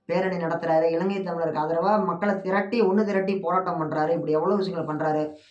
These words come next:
அது மட்டும் இல்லாம நம்மளுக்கெல்லாம் தேசப்பற்று அப்படிங்கிறது ஒண்ணு வளர்ந்ததே விஜயகாந்த் ஐயாவுடைய படத்தை பார்த்து தான். முழுக்க முழுக்க அவர் படம், ஜெய்ஹிந்த் இந்த மாதிரி, அ, அர்ஜுன் சாரோட படம்லாம் இல்லைன்னா நம்மளுக்கு தேசப்பற்றுனா என்னன்னே தெரிஞ்சிருக்காது. இன்னைக்கு இருக்கக்கூடிய நடிகர்கள்லாம் இருக்கிறாங்க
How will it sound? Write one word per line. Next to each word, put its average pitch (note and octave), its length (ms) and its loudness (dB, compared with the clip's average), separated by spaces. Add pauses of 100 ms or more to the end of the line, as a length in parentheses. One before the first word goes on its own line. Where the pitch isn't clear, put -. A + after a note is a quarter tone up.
(140)
அது F3 240 2
மட்டும் G#3+ 260 4
இல்லாம F3 360 2
நம்மளுக்கெல்லாம் E3 560 -2
தேசப்பற்று F#3+ 580 -2
அப்படிங்கிறது F3 400 -2
ஒண்ணு D#3+ 240 -2
வளர்ந்ததே F3 460 0 (120)
விஜயகாந்த் F3 380 0
ஐயாவுடைய D3+ 340 -2
படத்தை C#3+ 280 -2
பார்த்து D3 220 -2
தான். D3+ 220 -4 (240)
முழுக்க A3 260 4
முழுக்க A3 260 4
அவர் F#3+ 180 2
படம், F#3+ 420 2 (420)
ஜெய்ஹிந்த் F#3+ 480 4
இந்த E3+ 220 -4
மாதிரி, F3+ 440 2 (360)
அ, D#3 60 -4
அர்ஜுன் D#3 580 2
சாரோட E3+ 220 2
படம்லாம் F3 300 0
இல்லைன்னா F3+ 200 0
நம்மளுக்கு D#3 380 -2
தேசப்பற்றுனா F3 580 -2
என்னன்னே D#3+ 240 -4
தெரிஞ்சிருக்காது. D3+ 680 -2 (280)
இன்னைக்கு G3+ 320 4
இருக்கக்கூடிய G3+ 400 4 (400)
நடிகர்கள்லாம் E3 560 2
இருக்கிறாங்க C#3+ 420 -4